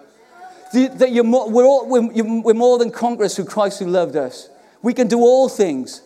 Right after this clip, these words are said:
That you're head and not the tail. You're above and not beneath. As long as the labels are the right labels.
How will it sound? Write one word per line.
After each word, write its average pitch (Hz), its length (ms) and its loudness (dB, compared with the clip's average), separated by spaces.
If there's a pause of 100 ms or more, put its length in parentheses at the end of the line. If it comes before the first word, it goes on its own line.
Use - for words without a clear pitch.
(220)
That 226 80 -2
you're 220 160 0
head 262 280 0
and 233 100 -2
not 233 180 -4
the 214 60 -6
tail. 226 360 -2
You're 190 140 0
above 214 340 0
and 208 120 -2
not 202 180 -4
beneath. 196 540 -8 (640)
As 202 160 -6
long 311 320 0
as 285 120 -2
the 285 60 -4
labels 269 520 0
are 226 60 -4
the 226 120 0
right 240 400 -4
labels. 214 800 -4